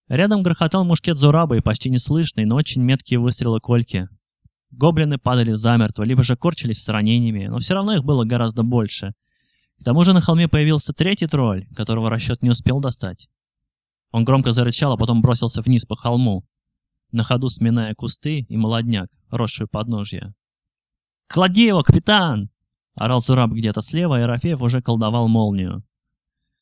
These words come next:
Но едва она вспыхнула над головой тролля, отправив того к проводцам, как что-то с треском пролетело над головами русичей и врезалось в деревья позади них,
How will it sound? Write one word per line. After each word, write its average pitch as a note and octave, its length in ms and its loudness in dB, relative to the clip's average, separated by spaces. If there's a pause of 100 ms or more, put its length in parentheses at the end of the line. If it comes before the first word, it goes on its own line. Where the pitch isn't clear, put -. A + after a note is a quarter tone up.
(140)
Но D3 100 0
едва F#3 200 2
она F3+ 120 0
вспыхнула D#3+ 420 2
над C#3+ 160 2
головой D3+ 360 0
тролля, E3 480 -2 (160)
отправив C#3 440 0
того C3+ 220 -2
к - 40 -12
проводцам, B2+ 600 -2
как A2 200 -10
что-то - 440 -6
с - 180 -12
треском D#3+ 560 -4
пролетело C#3+ 440 -2
над B2+ 120 -4
головами C#3 420 -2
русичей C#3 400 -4
и B2 40 -2
врезалось C3 420 -2
в A2 40 -8
деревья A#2 300 0
позади A#2 400 -2
них, B2+ 320 -4